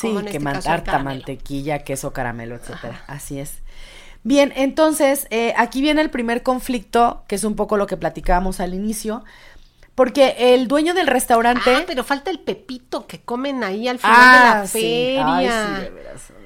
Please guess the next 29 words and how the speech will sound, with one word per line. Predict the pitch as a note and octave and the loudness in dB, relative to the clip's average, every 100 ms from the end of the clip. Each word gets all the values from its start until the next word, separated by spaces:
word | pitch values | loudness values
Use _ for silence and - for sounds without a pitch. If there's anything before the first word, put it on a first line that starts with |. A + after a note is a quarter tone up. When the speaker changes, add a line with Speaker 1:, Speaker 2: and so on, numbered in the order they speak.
| - | -8
Speaker 1:
Esa | A#3 D4+ | -2 0
Speaker 2:
Sí, | D4 | 0
Speaker 1:
torta | D4+ C#4 | -2 -4
Speaker 2:
sí. | B3 | -2
Speaker 1:
que | C4+ | 0
nuevamente, | C4 C4+ D#4 D4 D4 D4+ C#4+ D4 | 4 4 4 2 0 -2 -4 -6
¿no? | B3 C4 | -4 -2
La | C#4+ | -2
imagen | C4 B3+ B3+ D4+ C#4 | -2 -4 -4 -2 0
de | |
un | D#4+ C#4+ | -2 -2
pan | D#4 D4 D4 D4 D4+ | 2 2 4 0 -2
que | C#4 | -6
se | A3+ G#3 | -8 -10
están | - A#3+ | -8 -8
comiendo | C4 C#4 C#4+ D4+ | -6 -6 -6 -4
los | D4 C#4+ C4 | -6 -6 -2
dos | D4 D4 C#4+ F#3 | 0 2 2 2
y | |
que | F#3 | 0
Speaker 2:
Ajá. | E3+ E3+ | -2 -2
Speaker 1:
cuando | A#3+ A#3 | -2 -2
lo | A#3 | -4
mueren | A3+ B3+ C4 B3 | -2 -4 -4 -6
suena | B3 A3+ - - - - - - - - - - - - - A3 | -6 -6 -8 -18 -20 -18 -20 -16 -14 -14 -16 -18 -20 -20 -16 -8
y | G#3+ | -4
adentro | A3 A#3 C4 | -4 -4 -8
tiene | - A#3+ A#3+ A#3+ A#3+ - _ - | -8 -8 -6 -8 -10 -20 _ -20
carne, | - F#3 F#3+ F#3+ F3+ F3+ | -12 -8 -8 -10 -12 -16